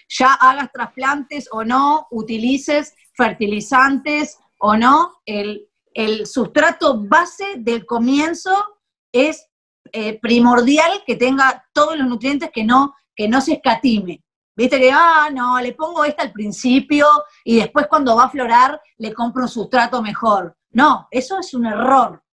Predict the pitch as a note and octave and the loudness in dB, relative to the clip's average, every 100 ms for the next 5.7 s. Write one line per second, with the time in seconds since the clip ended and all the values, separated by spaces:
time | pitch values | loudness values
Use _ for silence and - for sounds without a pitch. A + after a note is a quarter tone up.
0 | _ _ _ _ - D#4 F#4 F#4 - - | _ _ _ _ -6 -2 -2 -6 -14 -6
1 | G4+ G#4+ A4 D#4 C4 A#3 G#3 - - A#3+ | -4 -2 -2 0 2 2 0 -4 0 2
2 | B3+ D#4+ F4 F#4 F4 F4 - _ _ _ | 2 0 -2 0 2 0 0 _ _ _
3 | _ _ _ _ - B3+ C4 A#3+ B3 C4+ | _ _ _ _ -6 -4 -2 -2 0 2
4 | B3+ G3 F3+ G3 G#3+ C4 D4 - D#4+ D#4+ | 0 -2 -6 -4 0 2 0 -2 -2 -2
5 | F#3+ F#3+ F#3 - - - - | -4 -6 -6 -6 -6 -6 -10